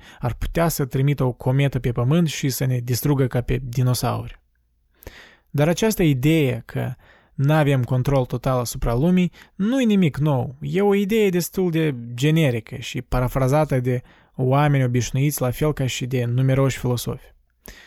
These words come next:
Și cam vreo nouăzeci și nouă procente din filosofi au ajuns la concluzia că dacă nu poți controla lumea externă pe deplin, atunci unicul lucru pe care îl poți controla e lumea ta internă.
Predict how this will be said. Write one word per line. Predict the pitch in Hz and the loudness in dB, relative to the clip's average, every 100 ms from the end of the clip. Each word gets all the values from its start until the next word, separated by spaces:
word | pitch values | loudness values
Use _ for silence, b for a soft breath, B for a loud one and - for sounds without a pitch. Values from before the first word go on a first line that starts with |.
| B B B B _ - | B B B B _ -14
Și | - - 226 | -8 -2 -2
cam | - 214 214 | 0 0 2
vreo | 202 208 | 2 2
nouăzeci | 180 180 190 175 | 4 4 4 2
și | 156 | 2
nouă | 180 135 | 2 2
procente | 147 139 - 151 131 | 0 0 0 0 0
din | 123 123 | 0 -2
filosofi | 117 139 143 220 208 | 0 -2 0 -2 0
au | 190 | 0
ajuns | 170 196 175 | 2 0 0
la | 160 | -2
concluzia | 160 151 180 202 180 180 170 - B B B | 0 -2 0 0 2 0 0 -4 B B B
că | - 151 | -8 -4
dacă | 160 175 | -2 0
nu | 180 180 | 2 2
poți | - 160 - | 0 -2 -2
controla | 139 135 139 139 131 | -4 0 0 2 2
lumea | 123 127 120 | 2 0 -2
externă | 113 - 135 120 113 | -6 -4 -2 -2 -6
pe | 117 | -6
deplin, | 123 - 208 214 - B B B | -6 -2 0 0 -2 B B B
atunci | - 160 208 190 | -10 -2 -2 -2
unicul | 214 196 185 - 151 151 | 0 4 4 4 4 4
lucru | 147 127 | 2 0
pe | 123 127 | -2 -2
care | 131 127 | 0 0
îl | 123 | -2
poți | - 143 131 - | -2 0 0 -2
controla | 117 117 139 165 208 202 | -6 -2 0 2 2 2
e | 175 | 2
lumea | 156 165 165 143 | 2 4 2 2
ta | 156 147 | 2 2
internă. | 139 143 - 131 120 135 135 | 2 0 2 0 -2 -8 -14